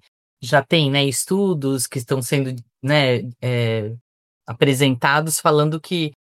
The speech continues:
as funções mais júniors são as funções que vão ser primeiramente substituídas, né?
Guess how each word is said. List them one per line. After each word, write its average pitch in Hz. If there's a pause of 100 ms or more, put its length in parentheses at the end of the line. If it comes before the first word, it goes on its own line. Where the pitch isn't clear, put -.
(220)
as 139
funções 165
mais 151
júniors 151 (500)
são 147
as 151
funções 156
que 165
vão 165
ser 160
primeiramente 170
substituídas, 175
né? 120